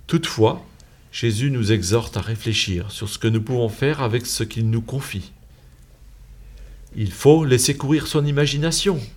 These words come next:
et agir, sans jamais oublier que le moindre geste en faveur des pauvres est précieux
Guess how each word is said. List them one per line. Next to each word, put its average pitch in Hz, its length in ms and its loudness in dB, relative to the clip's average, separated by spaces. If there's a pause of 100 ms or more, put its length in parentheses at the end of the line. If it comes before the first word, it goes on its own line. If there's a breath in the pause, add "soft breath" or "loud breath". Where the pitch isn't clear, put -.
(160)
et 107 140 6
agir, 139 680 0
sans 95 180 -4
jamais 131 400 4
oublier 127 340 2
que 127 140 0
le 101 140 6
moindre 120 460 4
geste 117 300 0
en 110 80 -2
faveur 107 360 -2
des 101 120 2
pauvres 117 480 2 (280 soft breath)
est 110 100 2
précieux 104 580 -2